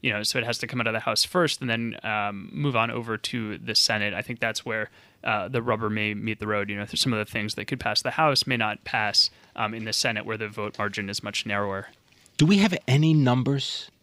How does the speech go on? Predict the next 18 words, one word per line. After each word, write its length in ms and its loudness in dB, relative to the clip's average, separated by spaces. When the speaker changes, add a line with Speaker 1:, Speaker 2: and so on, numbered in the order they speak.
Speaker 2:
Do 80 6
we 40 10
have 80 6
any, 200 6
like, 180 2
how 180 4
much 300 2
any 220 4
of 80 2
this 180 2
would 260 2
actually 360 -2
cost? 680 0
Speaker 1:
You 100 0
know, 80 2
w-, 280 -4
one 220 2
thing 320 2